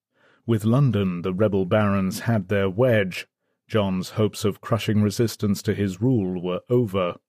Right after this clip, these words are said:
Yet they could not be said to have won. John might have lost the confidence of a large swath of his barons, but he was still legitimately the king, backed by the Pope.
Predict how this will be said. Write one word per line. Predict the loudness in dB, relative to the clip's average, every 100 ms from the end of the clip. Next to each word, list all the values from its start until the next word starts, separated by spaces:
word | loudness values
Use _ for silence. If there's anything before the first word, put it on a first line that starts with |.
| _ _ _ _ _ _ _ _ -20 _ _ _ 0
Yet | 2
they | 2
could | 2 2
not | 0 0
be | -2
said | 0 0 0
to | -2 -2
have | -2 -2
won. | 0 2 2 -2 -6 -10 _ _ _ _ -2
John | 0 2 0
might | 0 -2
have | -4
lost | -2 -2 -4
the | -6
confidence | 0 0 2 2 2 0
of | 0
a | 0
large | 2 2 2 0 -4
swath | -4 0 0 -2
of | -2
his | -2 0
barons, | 0 2 4 2 -2 -12 _ _
but | 0
he | 2
was | 2 0
still | 2 2 4
legitimately | 2 2 2 2 2 0 0
the | 0
king, | 0 0 2 2 0 -4 _
backed | -2 -2 -4 -6
by | -2 -2
the | -2
Pope. | -8 0 2 0 -4